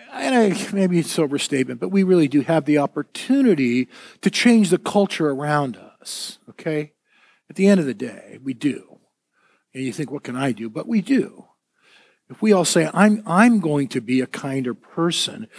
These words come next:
we have the opportunity to change the culture around us.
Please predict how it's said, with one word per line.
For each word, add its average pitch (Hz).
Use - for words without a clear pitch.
we 160
have 175
the 170
opportunity 160
to 117
change 127
the 123
culture 117
around 113
us. -